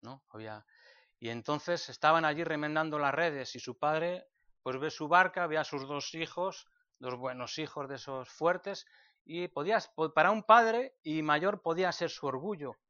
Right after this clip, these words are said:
Podía decir, Mira, pues yo soy pescador y mis hijos pescadores aquí de toda la vida, pasa uno y dice, "Seguidme, que os voy a hacer pescadores de hombres". Y dejan al padre plantado, con todo el trabajo y con toda la faena.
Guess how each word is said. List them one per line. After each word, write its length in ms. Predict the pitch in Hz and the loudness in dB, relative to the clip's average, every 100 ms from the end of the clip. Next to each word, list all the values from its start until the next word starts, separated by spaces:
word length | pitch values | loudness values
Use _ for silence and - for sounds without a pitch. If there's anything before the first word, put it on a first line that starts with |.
| _ _ | _ _
Podía 260 | 135 139 139 | -4 0 0
decir, 260 | - 131 | 0 -4
Mira, 420 | 151 170 131 113 - | -2 -2 -4 -6 -8
pues 280 | 123 - 113 | -10 -10 -12
yo 120 | 120 131 | -10 -8
soy 140 | 143 | -8
pescador 560 | - 127 - 147 165 160 | -6 -4 -2 0 0 0
y 80 | |
mis 240 | 139 131 - | -4 -6 -10
hijos 340 | 143 156 - - _ _ | -10 -10 -10 -16 _ _
pescadores 640 | - - 135 139 160 160 143 | -10 -4 -2 0 0 -2 -6
aquí 400 | - 180 185 - _ _ | -8 -8 -8 -10 _ _
de 100 | 127 | -6
toda 200 | 147 139 | 0 0
la 60 | 151 | 2
vida, 360 | 175 170 165 | 2 0 0
pasa 320 | - 190 - 185 | 0 2 4 4
uno 460 | 233 233 240 214 _ _ _ _ _ _ | 4 0 -4 -8 _ _ _ _ _ _
y 80 | - | -10
dice, 360 | 131 123 120 117 | -10 -10 -14 -12
"Seguidme, 600 | - 135 151 123 107 104 _ | -10 -6 -6 -8 -12 -18 _
que 80 | - | -12
os 60 | 120 | -6
voy 80 | 143 | -6
a 60 | |
hacer 260 | 135 143 - | -6 -10 -10
pescadores 500 | 131 - 123 123 110 | -12 -10 -10 -8 -8
de 60 | 110 | -10
hombres". 440 | 107 101 - - _ - _ _ _ - _ _ _ | -12 -14 -18 -20 _ -20 _ _ _ -18 _ _ _
Y 100 | 127 | -8
dejan 260 | 151 147 | -8 -6
al 140 | 127 113 | -8 -6
padre 300 | 139 127 113 | -6 -6 -10
plantado, 500 | 110 110 110 117 - | -12 -12 -10 -12 -12
con 220 | 120 117 | -12 -10
todo 140 | 139 139 | -6 -6
el 60 | |
trabajo 460 | 131 139 165 160 175 | -4 0 0 -2 -8
y 60 | 156 | -12
con 240 | 123 120 | -14 -12
toda 220 | 139 127 | -8 -8
la 100 | 123 | -8
faena. 400 | - 120 120 127 | -12 -16 -18 -20